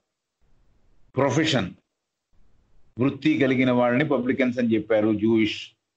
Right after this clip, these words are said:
వాళ్ళు అని చెబుతోంది. So they are ready at hand. Christ is alleged to have said, "Love one another and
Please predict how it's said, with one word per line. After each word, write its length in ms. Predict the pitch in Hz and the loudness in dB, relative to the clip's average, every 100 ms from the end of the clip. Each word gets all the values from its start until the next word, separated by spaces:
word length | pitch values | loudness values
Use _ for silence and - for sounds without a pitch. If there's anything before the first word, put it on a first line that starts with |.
| _ _ _ _ - | _ _ _ _ -2
వాళ్ళు 220 | 104 101 104 | 0 2 2
అని 120 | 123 120 | 2 0
చెబుతోంది. 440 | 101 113 90 82 - _ _ _ _ _ - | 0 -2 -2 -2 -10 _ _ _ _ _ -18
So 80 | - 110 | -4 0
they 100 | 123 127 | 2 4
are 120 | 135 117 - - _ _ _ _ _ - - - _ - 101 | 2 -2 -8 -12 _ _ _ _ _ -20 -20 -20 _ -8 -2
ready 220 | 135 156 160 | 0 2 2
at 80 | 113 127 | 0 0
hand. 200 | 123 147 165 - _ - | 0 0 -4 -10 _ -2
Christ 380 | 135 156 156 156 | 0 2 0 0
is 80 | 143 104 | 0 0
alleged 280 | 123 143 143 143 | 0 0 -2 -2
to 40 | 123 | 0
have 120 | 110 - | 0 0
said, 160 | 131 143 _ _ - 110 | -2 -2 _ _ -2 2
"Love 140 | 131 147 135 | 2 2 2
one 100 | 135 | 2
another 320 | 127 113 107 113 - _ - 110 | 2 2 0 -2 -8 _ -2 0
and 140 | 120 | 2